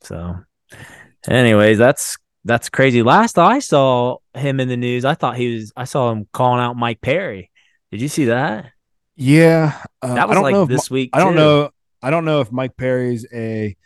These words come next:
Speaker 2: uh, big enough name for him, but
Speaker 1: <laughs>
Speaker 2: uh, that
Speaker 1: I
Speaker 2: would be a
Speaker 1: saw
Speaker 2: fun.
Speaker 1: something.
Speaker 2: That would be a fun show. But I know that Mike Perry would
Speaker 1: He's
Speaker 2: take
Speaker 1: way
Speaker 2: the pass.
Speaker 1: small.
Speaker 2: <laughs> I know
Speaker 1: <laughs>
Speaker 2: Mike Perry would take it.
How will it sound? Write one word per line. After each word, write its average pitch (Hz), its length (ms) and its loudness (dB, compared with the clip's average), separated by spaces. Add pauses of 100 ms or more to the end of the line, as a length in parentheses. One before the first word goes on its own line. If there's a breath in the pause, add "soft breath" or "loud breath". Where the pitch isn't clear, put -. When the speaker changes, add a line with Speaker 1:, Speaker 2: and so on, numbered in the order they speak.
(380)
Speaker 2:
uh, 107 280 -6
big 113 200 -4
enough 113 220 -8
name 120 240 -4
for 151 120 -4
him, 170 300 -6 (380)
but 117 520 0
Speaker 1:
<laughs> - 760 -12
Speaker 2:
uh, 113 420 -2
that - 40 -10
Speaker 1:
I 139 180 2
Speaker 2:
would 170 100 0
be 160 60 4
a 151 100 6
Speaker 1:
saw - 80 0
Speaker 2:
fun. 151 140 4
Speaker 1:
something. 139 280 -2
Speaker 2:
That 180 60 6
would 180 140 4
be 175 100 6
a 160 100 4
fun 151 280 0
show. 135 640 -4 (100)
But 127 160 -8
I 123 180 -2
know 131 460 2
that 120 160 -8
Mike 117 280 -10
Perry 113 560 -4 (360)
would 120 140 0
Speaker 1:
He's 185 100 -2
Speaker 2:
take 120 140 -4
Speaker 1:
way 117 80 4
Speaker 2:
the 120 80 -4
pass. 110 60 -6
Speaker 1:
small. 156 440 -4 (500)
Speaker 2:
<laughs> - 1200 0
I 151 220 2
know 135 480 4
Speaker 1:
<laughs> 135 100 2
Speaker 2:
Mike 117 160 -4
Perry 131 300 0
would 113 160 -6
take 104 240 -14
it. 110 120 -20